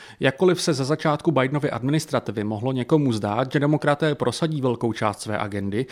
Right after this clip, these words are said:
během začátku loňského léta se legislativní soukolí zadrhlo na nekonečných vyjednáváních balíku investic do infrastruktury.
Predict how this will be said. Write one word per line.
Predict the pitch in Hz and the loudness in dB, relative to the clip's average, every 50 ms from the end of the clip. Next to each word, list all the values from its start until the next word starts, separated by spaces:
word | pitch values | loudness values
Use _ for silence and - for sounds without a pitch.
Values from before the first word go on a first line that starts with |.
| - - - - - | -10 -14 -14 -8 -2
během | 131 123 131 135 | 0 2 2 2
začátku | 135 127 - 139 131 - - 143 | 2 0 0 0 0 0 0 0
loňského | 139 131 127 - 160 139 123 107 | 2 2 2 2 2 2 2 2
léta | 104 107 117 131 - 175 | 0 0 0 0 0 -2
se | 156 - - | 0 0 0
legislativní | 160 160 160 160 156 - 170 165 175 165 165 151 127 | 0 2 2 2 0 0 0 0 0 0 0 0 0
soukolí | 107 - 139 127 - 165 156 127 110 | 0 0 0 0 2 2 0 0 0
zadrhlo | 107 110 98 120 123 123 147 156 | -2 -2 0 0 2 2 2 2
na | 156 151 | 4 2
nekonečných | 139 131 - 160 156 151 139 - - 165 156 123 | 2 0 0 0 0 0 -2 0 0 0 0 0
vyjednáváních | 110 120 120 123 127 139 143 139 139 143 143 139 143 139 127 113 | 0 0 0 0 0 0 0 0 0 0 0 2 2 0 0 2
balíku | 120 117 127 127 127 - - | 0 0 -2 -2 -4 -6 -6
investic | 120 113 107 110 104 - - 104 104 - | -4 -4 -4 -4 -4 -6 -8 -12 -10 -8
do | - 127 | -8 -6
infrastruktury. | - 123 117 - - 135 127 - - 127 117 - - 113 104 92 | -4 -4 -2 -2 0 -2 -2 0 -2 -4 -4 -6 -8 -8 -8 -8